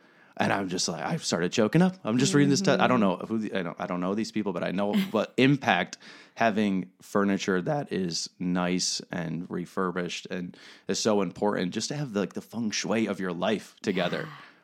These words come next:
Speaker 2: Yeah.
Speaker 1: When you, like, look around, I, we, we just put up curtains last week in our living room, and I'm like, "Wow, this feels like a
Speaker 2: It
Speaker 1: home now."
Speaker 2: changes everything.
Speaker 1: Yeah, I, like, it
Speaker 2: <laughs>
Speaker 1: feels good. I'm like, "I wanna sit here and
Speaker 2: Yeah.
Speaker 1: relax."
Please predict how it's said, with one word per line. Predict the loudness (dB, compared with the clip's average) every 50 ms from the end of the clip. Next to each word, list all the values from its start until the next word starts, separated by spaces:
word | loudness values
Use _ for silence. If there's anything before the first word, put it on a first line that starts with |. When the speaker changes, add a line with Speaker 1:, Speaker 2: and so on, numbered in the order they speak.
| _ _
Speaker 2:
Yeah. | -18 -6 -2
Speaker 1:
When | 2 4 6
you, | 6
like, | 6 6 6
look | 6 4 4 6
around, | 4 4 4 4 2
I, | 2
we, | 2 2 0 0 -2 -2
we | -4 -2
just | -2 -2 0
put | 0 0
up | 0 0 0
curtains | 2 2 4 4 4 2 2 4
last | 4 4 4 2 2
week | 2 2 2 2 2 2
in | 4 6
our | 6 6 4 4
living | 2 2 2 4 4 4
room, | 6 6 4 4 4 4
and | 4 4
I'm | 4
like, | 4 4 2 2
"Wow, | 2 4 6 6 6 6 4
this | 2 2 2
feels | 2 2 4 4
like | 4 4
a | 6 8
Speaker 2:
It |
Speaker 1:
home | 8 10 10 8 8
now." | 8 10 10 10 8
Speaker 2:
changes | 8 6 6
everything. | 4 4 4 2 2 2 2 2 6 6
Speaker 1:
Yeah, | 6 8 8 8 6 6 6 6
I, | 6 6 6
like, | 6 6 6
it | 4
Speaker 2:
<laughs> | 6 6 6
Speaker 1:
feels | 6 6 4
good. | 4 4 6 6 6
I'm | 6
like, | 6 6 6
"I | 4
wanna | 4 4 2 2 2 2
sit | 2 2 2 0 0 0
here | 0 2 2 2 2 2 2
and | 0 0 0 0 -2 -2
Speaker 2:
Yeah. | -2 -2 0
Speaker 1:
relax." | 0 2 2 2 2 2 2 0 -2 -2 -2 -4